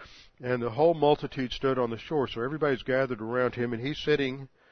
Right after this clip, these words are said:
taking a position of sitting out on the, in the boat. Now, in the rabbinical tradition, when the rabbi would begin to expound on the Word of God, he would take a position of sitting. This is a position of authority.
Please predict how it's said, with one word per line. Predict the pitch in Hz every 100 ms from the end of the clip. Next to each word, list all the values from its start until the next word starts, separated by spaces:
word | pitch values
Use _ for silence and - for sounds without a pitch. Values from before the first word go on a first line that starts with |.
| _ _
taking | 139 131 127
a |
position | 120 113 143 135 139
of | 131 113
sitting | - - 170 170 - 120 127 156
out | 131 127 139
on | 127 117 120
the, | 120
in | - 117 113
the | 110
boat. | 104 143 117 120 - - _
Now, | 117 120 123 135
in | 135 123 117
the | 113 113
rabbinical | 110 107 101 151 165 139 123
tradition, | - 110 143 139 110 120 143 - - _
when | 120 127
the | 110
rabbi | 120 147 156 147 139
would | 117 120 104
begin | 104 123 123 123
to | 107 104 113 131
expound | 107 - - 123 135 143 139
on | - 117 113
the | 104
Word | 110 123
of | 98
God, | - 127 107 110 - - - _
he | - 151
would | 127 127
take | - 127 127
a |
position | - 110 117 127 127
of | 147 135
sitting. | - 165 113 104
This | 113 127
is | 110
a |
position | 117 127 104 113 - 113
of | 107
authority. | 117 156 147 107 92